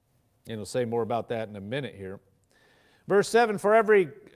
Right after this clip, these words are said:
kind of beast and bird, of reptile and creature of the sea is tamed and has tamed, been tamed by mankind, but no man can tame the tongue. It is an unruly evil full of deadly poison." Well, obviously,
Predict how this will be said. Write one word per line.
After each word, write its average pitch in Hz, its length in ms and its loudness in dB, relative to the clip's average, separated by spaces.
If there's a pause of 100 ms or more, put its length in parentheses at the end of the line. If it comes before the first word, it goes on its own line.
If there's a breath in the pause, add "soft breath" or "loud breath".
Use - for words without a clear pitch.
(140)
kind 214 300 4
of 127 200 -2
beast 220 380 -4
and 165 180 -6
bird, 214 460 2
of 165 240 -2
reptile 202 680 4
and 170 140 -6
creature 208 320 -2
of 190 80 -2
the 175 80 -4
sea 208 320 -6
is 160 160 -8
tamed 214 340 -4
and 175 100 -6
has 196 400 0
tamed, 196 420 -8
been 170 160 -8
tamed 196 260 -6
by 170 160 2
mankind, 175 560 -4
but 147 120 -2
no 202 220 0
man 202 320 -2
can 160 160 -8
tame 190 320 -6
the 147 140 0
tongue. 175 520 -4 (420 soft breath)
It 170 120 -4
is 165 120 -2
an 170 100 -2
unruly 190 480 2
evil 175 420 0
full 180 260 -2
of 156 120 -2
deadly 170 260 0
poison." 170 460 0
Well, 170 160 2
obviously, 156 720 -2